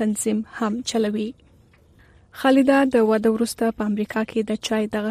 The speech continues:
کاروبار پیل کړی. د خپل کاروبار پنځوس فیصده ګټه د بلوچستان او سند ایالت وروسته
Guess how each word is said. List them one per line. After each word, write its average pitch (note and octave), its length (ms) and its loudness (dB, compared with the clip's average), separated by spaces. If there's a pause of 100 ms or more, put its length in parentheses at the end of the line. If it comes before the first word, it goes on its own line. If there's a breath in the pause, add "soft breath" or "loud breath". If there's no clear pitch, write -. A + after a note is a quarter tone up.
کاروبار G#3+ 400 -4 (120)
پیل G#3+ 200 -6
کړی. - 160 -6 (480)
د A3+ 120 -4
خپل A3 200 -4 (140)
کاروبار G#3+ 420 -2
پنځوس A3 460 -2
فیصده G#3+ 400 -4
ګټه A#3+ 200 0 (440 loud breath)
د B3 100 4
بلوچستان D4+ 680 4
او - 20 2 (120)
سند B3+ 320 0
ایالت A3 340 -2
وروسته A3 300 -4